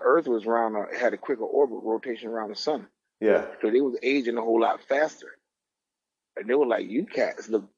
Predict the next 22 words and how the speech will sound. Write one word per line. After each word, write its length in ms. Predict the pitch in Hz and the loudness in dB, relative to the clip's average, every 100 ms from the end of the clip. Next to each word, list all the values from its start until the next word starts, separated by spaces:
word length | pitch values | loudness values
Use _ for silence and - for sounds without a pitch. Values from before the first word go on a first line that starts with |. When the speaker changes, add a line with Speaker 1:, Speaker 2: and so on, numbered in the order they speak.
| - | -2
Speaker 1:
old 260 | 123 127 | -2 -2
as 140 | 113 - | -6 -6
hell." 240 | - 202 | -2 6
Speaker 2:
<laughs> 1500 | - 214 208 - 180 - 247 - - - - - - - - | 10 10 10 10 10 8 6 4 -6 -6 -8 -8 -10 -10 -2
Speaker 1:
Y'all, 400 | 143 170 262 160 | 4 6 6 6
y'all 380 | 156 175 156 254 | 4 4 6 6
look 160 | 214 - | 4 4
older 360 | 156 185 165 156 | 4 6 4 4
than 120 | 208 | 4
us. 180 | 330 - | 4 2
So 140 | 135 | 2
what 220 | 127 139 | 4 4
y'all 160 | 156 262 | 4 2
gotta 240 | 180 117 | 2 0
do 180 | 135 135 | 0 -2
from 140 | 110 123 | -2 -4
now 260 | 143 170 | -2 0
on, 120 | 220 160 | 0 0
you 60 | |
can't 280 | 135 156 135 | 2 2 2
stay 240 | - 208 | 0 0
here 300 | 175 143 117 | 4 4 2